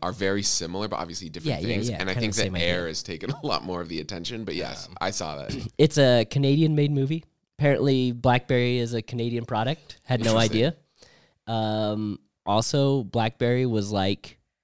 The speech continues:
Speaker 2: the pioneer of the smartphone. And at one point, they had, like, I can't remember the exact percentage, but it was super high, like, forty percent or more of the market. And BlackBerry is now
Speaker 1: How the
Speaker 2: has
Speaker 1: mighty have
Speaker 2: zero percent
Speaker 1: fallen.
Speaker 2: of the market
Speaker 1: <laughs>
Speaker 2: because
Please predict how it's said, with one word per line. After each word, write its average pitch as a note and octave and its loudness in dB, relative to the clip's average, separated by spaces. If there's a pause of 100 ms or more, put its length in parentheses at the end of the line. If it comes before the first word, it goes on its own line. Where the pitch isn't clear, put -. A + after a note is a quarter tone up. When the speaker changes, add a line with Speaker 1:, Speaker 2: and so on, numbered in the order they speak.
(240)
Speaker 2:
the A2+ 2
pioneer A2 0 (160)
of G2+ -2
the F#2 -10
smartphone. D3+ -4 (480)
And G#2+ 0
at - -4
one A2+ -2
point, G#2+ 0
they G2 -2
had, G#2 -2
like, F#2 -6 (380)
I - -20
can't - -8
remember B2 0
the G#2 0
exact F#2 -4
percentage, F2+ -4
but F#2+ -8
it - -6
was F2+ -8
super - -6
high, F2 -8
like, D#2 -10
forty G2+ -4
percent F2 -8
or D2+ -8
more E2+ -4
of D#2+ -10
the E2 -10
market. F2+ -4 (380)
And F2 -6
BlackBerry F#2+ -4
is G2+ -6
now A2 -8
Speaker 1:
How - -10
the A2+ -4
Speaker 2:
has A2+ -2
Speaker 1:
mighty F2+ -4
have A#2+ 0
Speaker 2:
zero D#3+ 2
percent G2+ 0
Speaker 1:
fallen. - -6
Speaker 2:
of F#2+ -2
the F#2+ 0
market - 0
Speaker 1:
<laughs> - 2
Speaker 2:
because F#2 0